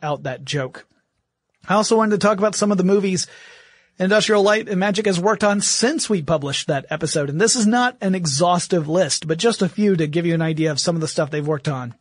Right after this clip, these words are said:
Uh, they did, uh, effects for Star Trek Into Darkness, Pacific Rim, Captain America, The Winter Soldier, which is my favorite of the Marvel movies so far,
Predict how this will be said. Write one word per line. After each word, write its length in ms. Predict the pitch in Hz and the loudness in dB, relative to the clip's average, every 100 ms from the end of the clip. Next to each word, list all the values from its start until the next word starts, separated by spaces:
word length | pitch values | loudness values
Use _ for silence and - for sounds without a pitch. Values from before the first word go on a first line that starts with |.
| - - - _ _ _ - | -20 -20 -20 _ _ _ -6
Uh, 160 | 147 | -2
they 320 | 160 165 165 | 0 2 0
did, 460 | 170 170 180 170 160 - | 0 0 2 2 0 -6
uh, 160 | 175 156 | -4 -4
effects 320 | 175 196 196 | -2 0 0
for 120 | - 165 | 0 -2
Star 260 | - 170 | 0 0
Trek 340 | 170 190 180 - | 2 0 0 -2
Into 240 | 175 160 | -2 0
Darkness, 680 | 151 151 196 226 214 - - | -2 -4 -4 -8 -6 -8 -8
Pacific 500 | - 160 - 165 156 | -6 -4 -2 -2 -2
Rim, 520 | 151 151 165 208 277 - | -2 0 0 -2 -4 -10
Captain 300 | - 156 170 | -6 -4 -4
America, 480 | 156 151 156 156 180 | -6 -2 -2 0 0
The 100 | 151 | 0
Winter 380 | 139 156 143 143 | -2 -4 -2 -4
Soldier, 520 | - 143 143 147 185 | -2 -2 -4 -2 -2
which 280 | 190 135 - | -2 -6 -6
is 240 | 143 131 | -6 -6
my 180 | 147 131 | -8 -10
favorite 500 | 123 - - 160 160 | -12 -14 -6 -4 -2
of 60 | 151 | -2
the 60 | |
Marvel 340 | 147 143 143 147 | -4 -4 -2 -2
movies 340 | 147 143 143 | -4 -4 -4
so 160 | - 143 | -4 -6
far, 440 | 131 147 147 196 | -4 -2 -2 -4